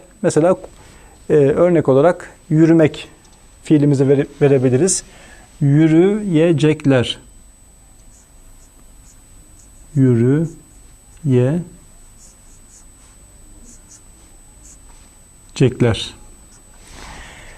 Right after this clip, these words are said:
Evet, bakın buradaki H okutucularını kesinlikle ihmal etmiyoruz arkadaşlar. Açık hece olduğu için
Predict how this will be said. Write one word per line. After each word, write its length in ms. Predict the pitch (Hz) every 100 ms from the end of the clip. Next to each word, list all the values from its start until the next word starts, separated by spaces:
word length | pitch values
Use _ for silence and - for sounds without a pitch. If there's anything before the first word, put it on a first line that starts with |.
| - -
Evet, 260 | 180 160 160
bakın 280 | 170 151 110 - 175
buradaki 500 | 190 170 165 214 165
H 280 | - 185
okutucularını 680 | 185 165 147 143 139 151 180
kesinlikle 680 | 185 160 - 165 135 175 196 196
ihmal 340 | 175 151 151
etmiyoruz 320 | 147 143 123
arkadaşlar. 460 | 117 117 117 - - -
Açık 300 | 165 202 -
hece 220 | 131 139
olduğu 240 | 131 139
için 360 | 139 117 190